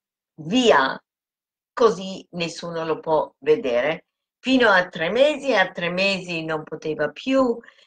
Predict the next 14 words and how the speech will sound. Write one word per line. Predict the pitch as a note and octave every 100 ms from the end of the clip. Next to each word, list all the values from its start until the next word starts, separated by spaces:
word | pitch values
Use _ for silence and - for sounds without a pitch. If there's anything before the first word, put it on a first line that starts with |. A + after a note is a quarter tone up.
| _
Miriam | - G#3 A3 G#3 F#3 F3
lo | D#3+ D#3
ha | D#3
messo | F3 F3 - D#3
in | D#3
una | D#3+ G#3
scatola, | A3 - G#3 G3+ G3 E3 D#3+ D3+ D3 D3 _ _ _ _ _ -
ah, | F3+ F#3 F#3 F#3+ F#3 F#3
la | F3+ F3+
scatola | F3+ - D3+ D#3 D#3+ D3+ C#3+ C#3 C3+ C#3 D3 _ _ _ _ -
ha | E3
messo | E3 E3 - C#3+ D3+ C#3 - _ _ _ _ -
vicino | D3+ E3+ F#3+ - - A3+ G#3+ G3 E3+ D3+ - -
al, | D#3 D#3+ E3 D#3+ D3+